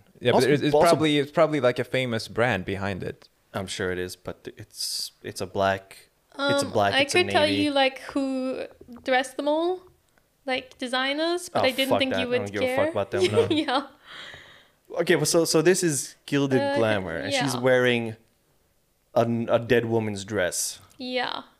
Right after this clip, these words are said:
Speaker 3: I was just kinda figuring, like, a hit or miss from you guys.
Speaker 1: Yeah.
Speaker 2: Sorry, that's a hit, though.
Speaker 1: I, I think this is a hit. It's
Speaker 2: Yeah, can
Speaker 1: like
Speaker 2: you
Speaker 1: a
Speaker 2: zoom in there?
Speaker 1: classic, it's a classic outfit. Where do you
Speaker 2: Yeah,
Speaker 1: want me to
Speaker 2: a
Speaker 1: zoom
Speaker 2: little
Speaker 1: in?
Speaker 2: more.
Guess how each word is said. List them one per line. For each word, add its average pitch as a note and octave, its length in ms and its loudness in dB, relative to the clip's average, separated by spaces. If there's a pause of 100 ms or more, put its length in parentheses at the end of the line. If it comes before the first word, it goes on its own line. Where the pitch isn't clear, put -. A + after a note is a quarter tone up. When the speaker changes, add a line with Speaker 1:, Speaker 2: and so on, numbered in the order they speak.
Speaker 3:
I C4+ 160 -2
was D#4 120 -2
just E4 180 -8
kinda D#4+ 200 -2
figuring, C#4 580 -2
like, B3+ 160 -4
a A#3+ 100 0
hit C#4 220 0
or B3 100 -4
miss - 480 -12 (440)
from B3 180 -12
you B3 120 -12
guys. - 500 -12 (400)
Speaker 1:
Yeah. G2+ 340 -6 (280)
Speaker 2:
Sorry, - 360 0
that's C3 160 0
a G2+ 60 -8
hit, - 500 -6
though. E2 180 -8
Speaker 1:
I, B2 60 -4
I A#3+ 180 -6
think - 220 -20
this C#3 180 -6
is G2 120 -10
a F#2+ 80 -2
hit. - 400 -4
It's F#2+ 100 -4
Speaker 2:
Yeah, F#2+ 140 -2
can A2+ 80 -4
Speaker 1:
like A2 140 2
Speaker 2:
you D3 60 0
Speaker 1:
a - 40 0
Speaker 2:
zoom B2+ 160 0
in A#2 80 4 (100)
there? - 0 -
Speaker 1:
classic, A2 480 -2
it's A2 140 -6
a G#2 60 -6
classic G2+ 540 -2
outfit. F#2+ 360 -8
Where G2+ 140 -6
do G2 60 -4
you G2+ 60 -4
Speaker 2:
Yeah, F#2 40 -4
Speaker 1:
want F#2 100 -8
me F#2 60 -10
to F2+ 60 -18
Speaker 2:
a G#2+ 100 -6
Speaker 1:
zoom A#2 80 2
Speaker 2:
little A#2+ 140 2
Speaker 1:
in? A2 60 -2
Speaker 2:
more. G#2+ 280 -2